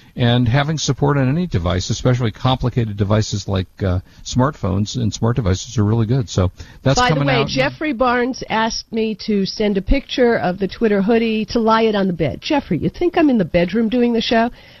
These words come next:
Speaker 2: But I did take a picture of it, and I just did tweet it to the Tech Radio crew here. Um, real quick, before we go to the next segment, uh, do you use Quick Charge at all? Are any of your phones on Quick Charge?
Speaker 1: No.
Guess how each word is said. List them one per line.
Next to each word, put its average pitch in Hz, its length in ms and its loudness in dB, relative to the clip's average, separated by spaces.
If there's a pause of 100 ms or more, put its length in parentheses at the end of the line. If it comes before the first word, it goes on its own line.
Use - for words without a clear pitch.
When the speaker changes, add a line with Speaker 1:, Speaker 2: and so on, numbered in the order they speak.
Speaker 2:
But 233 160 4
I 226 100 2
did 269 260 -2
take 269 220 2
a 240 60 -4
picture 226 320 0
of 196 80 0
it, 196 120 0
and 165 100 -2
I 170 80 2
just 196 260 -2
did 175 240 -2
tweet 170 300 0
it 156 100 -2 (200)
to 175 120 -4
the 170 80 -2
Tech - 300 -2
Radio 156 360 0
crew 151 300 -6
here. 127 300 -8 (640)
Um, 208 400 2
real 294 320 0
quick, 208 420 -2 (640)
before 220 440 -2
we 214 120 -4
go 190 160 2
to 190 60 2
the 180 80 0
next 170 280 -2
segment, 202 420 0 (640)
uh, 233 220 4
do 226 180 -4
you 370 240 4
use 370 240 2
Quick 285 240 -4
Charge 254 380 0
at 247 80 2
all? 247 320 2 (140)
Are 165 200 -2
any 240 220 0
of 226 80 -4
your 247 120 0
phones 226 420 0
on 208 160 -2
Quick - 240 -4
Charge? 196 520 -4
Speaker 1:
No. 95 260 2